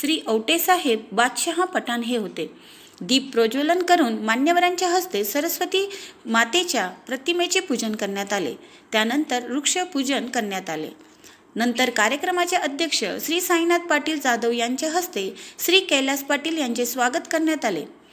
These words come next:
मुरमे साहेब यांचे स्वागत द्वारकादास जाधव यांच्या हस्ते करण्यात आले. अध्यक्ष श्री साईनाथ पाटील जाधव यांचे स्वागत डॉक्टर डी डी घुगे सर यांनी केले.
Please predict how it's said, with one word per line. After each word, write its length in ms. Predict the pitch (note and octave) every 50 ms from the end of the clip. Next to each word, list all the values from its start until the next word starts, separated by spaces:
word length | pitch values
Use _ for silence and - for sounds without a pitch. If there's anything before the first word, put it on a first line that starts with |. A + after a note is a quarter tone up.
| - - - - -
मुरमे 380 | - G#3 A3+ A#3 A3+ A3+ A3+ A#3+
साहेब 460 | A#3 D4+ D#4 E4+ D#4+ D4 A#3+ A3+ A3+ A#3+ - -
यांचे 280 | - A3+ B3 C#4 F4+ F#4
स्वागत 460 | F4+ - F4+ D#4+ D#4+ D4+ D#4 D4+ D#4 -
द्वारकादास 600 | A3 G#3 G#3+ G#3 A#3 B3 - D#4+ D#4 E4+ E4+ F4 F4
जाधव 260 | C4 A#3+ A3+ A#3 B3+ C4+
यांच्या 360 | C4 B3 A#3+ B3 C4 D#4 D#4
हस्ते 260 | D4 D4 - - F4
करण्यात 400 | F4 - B3 A3+ G#3+ G3+ G3 -
आले. 180 | F3 F3 E3+ F3+ - - - - - - - -
अध्यक्ष 460 | - - G#3+ G#3 G#3 D#4+ E4 - - A3+ F#3+ G3+
श्री 200 | G3+ - D#4 F4
साईनाथ 360 | E4+ - D#4+ D4+ D4+ D#4+ D#4+
पाटील 380 | D#4+ D#4+ D#4 C#4+ - C#4 C#4+ C#4
जाधव 380 | - C#4+ C#4+ D4 C4 A3+ G3+
यांचे 340 | G#3+ A3 A#3+ B3+ C4+ D4+ F4+
स्वागत 1040 | F4 - - _ _ _ _ _ _ - - - D#4+ D#4+ D#4+ C#4+ A3 G3 F#3+ F#3+ - - - -
डॉक्टर 380 | G3+ B3 C4 B3+ - F4 F4+ F4+
डी 260 | C#4+ A#3+ A3+ C#4 D4+
डी 180 | D#4+ C#4 E4 E4+ C#4+ -
घुगे 260 | D4 C#4+ - D4+ D#4+
सर 280 | D#4 - D#4 A3+ G3 F#3+
यांनी 360 | - A3+ A#3+ B3+ C4 C#4 D#4
केले. 300 | C4+ C4+ A3 F#3 F3+ -